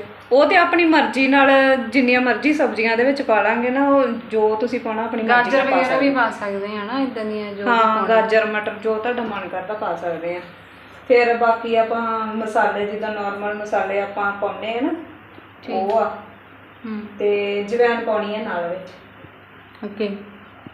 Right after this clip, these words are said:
Speaker 1: ਇੱਕ ਚਾਟ ਮਸਾਲਾ।
Speaker 2: ਹਮ।
Speaker 1: ਫਿਰ ਇਹਦੇ ਨਾਲ ਜ਼ਿਆਦਾ ਵਧੀਆ ਲੱਗਦਾ ਵਾ ਉਹ।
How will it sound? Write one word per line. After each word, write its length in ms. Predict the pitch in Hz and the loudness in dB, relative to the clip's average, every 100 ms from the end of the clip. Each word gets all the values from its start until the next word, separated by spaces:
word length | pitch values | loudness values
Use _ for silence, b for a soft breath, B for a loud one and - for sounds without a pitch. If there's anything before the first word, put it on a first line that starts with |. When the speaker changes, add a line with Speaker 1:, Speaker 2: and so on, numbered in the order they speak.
| - - - | -20 -20 -12
Speaker 1:
ਇੱਕ 200 | - 208 220 220 220 214 202 196 - - - - 196 | -10 -6 0 2 2 2 -2 -8 -12 -16 -20 -12 -2
ਚਾਟ 240 | 226 214 | 2 2
ਮਸਾਲਾ। 480 | 214 208 220 185 180 - - - - 226 | 0 -4 -2 -2 -4 -8 -18 -20 -8 -2
Speaker 2:
ਹਮ। 400 | 214 208 208 233 - - - - | 0 0 -2 -6 -10 -18 -20 -8
Speaker 1:
ਫਿਰ 120 | 233 | -4
ਇਹਦੇ 220 | 226 226 247 | 0 0 2
ਨਾਲ 220 | 269 277 | 2 2
ਜ਼ਿਆਦਾ 360 | 220 190 190 | 0 0 -2
ਵਧੀਆ 180 | 196 233 | -4 -2
ਲੱਗਦਾ 440 | 254 214 175 175 170 | -2 -2 -2 -2 -2
ਵਾ 100 | |
ਉਹ। 140 | 170 | -2